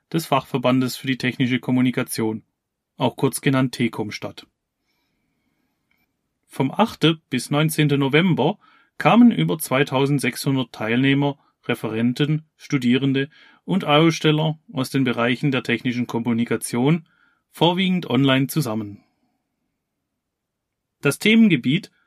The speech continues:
war breit gefächert. Von Terminologie, Projektmanagement und Kostenmanagement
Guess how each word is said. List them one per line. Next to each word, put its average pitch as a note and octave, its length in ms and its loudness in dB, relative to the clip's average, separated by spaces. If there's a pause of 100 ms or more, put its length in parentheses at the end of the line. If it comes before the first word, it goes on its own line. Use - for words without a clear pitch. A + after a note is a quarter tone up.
(380)
war D3+ 140 2
breit D3+ 300 0
gefächert. A#2+ 640 -4 (1120)
Von B2 200 0
Terminologie, B2+ 920 0 (520)
Projektmanagement D3+ 1120 0 (380)
und - 160 -12
Kostenmanagement C#3+ 1080 0